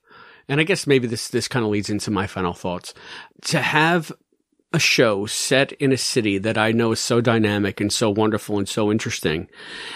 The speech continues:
and to be the equivalent, I, I swear to God, like, watching this, I feel like <laughs> if you're a kid at the doctor's office <laughs> and, you know, you get, like, the Highlights magazine <laughs> and it's, like,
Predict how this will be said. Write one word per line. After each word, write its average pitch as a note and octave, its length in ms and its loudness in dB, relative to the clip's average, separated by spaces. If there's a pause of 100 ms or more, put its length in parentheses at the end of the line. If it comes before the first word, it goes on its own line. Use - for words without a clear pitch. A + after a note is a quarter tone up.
(120)
and A2+ 300 4
to C3+ 160 4
be C3 200 6
the C#3 160 8
equivalent, B2 840 4
I, - 180 2
I C#3+ 120 2
swear - 260 0
to E3 80 2
God, C3 220 2
like, A2+ 160 0
watching B2 400 4
this, D#3 360 0
I C3 120 2
feel D3 300 2
like C3 260 2 (340)
<laughs> - 400 -20
if C#3+ 140 6
you're F3+ 80 8
a - 40 0
kid E3+ 220 0
at E3+ 120 -4
the C#3 60 -2
doctor's B2 400 0
office G2+ 520 -6 (400)
<laughs> - 80 -4
and, C3 200 0
you C#3 80 2
know, C#3 80 4
you C3+ 140 2
get, D#3+ 140 0
like, C#3+ 160 -2
the C3+ 80 0
Highlights C#3+ 400 2
magazine C#3 420 4
<laughs> F#3+ 560 2
and C#3 460 4
it's, - 340 -2
like, D3 260 0